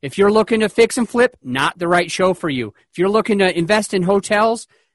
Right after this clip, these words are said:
not the right show for you. This is the Apartment Investing Show, and I mean the <laughs> Apartment Investing Show, and I'm thrilled and excited about it. If you can, do me a giant favor, run over there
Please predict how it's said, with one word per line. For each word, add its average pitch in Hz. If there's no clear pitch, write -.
not 214
the 220
right 220
show 214
for 180
you. 113
This 226
is 262
the 214
Apartment 190
Investing 131
Show, 110
and 165
I 220
mean 180
the 135
<laughs> -
Apartment 170
Investing 151
Show, 147
and 151
I'm 160
thrilled 170
and 160
excited 143
about 135
it. 139
If 269
you 240
can, 170
do 247
me 381
a 254
giant 202
favor, 185
run 185
over 175
there 147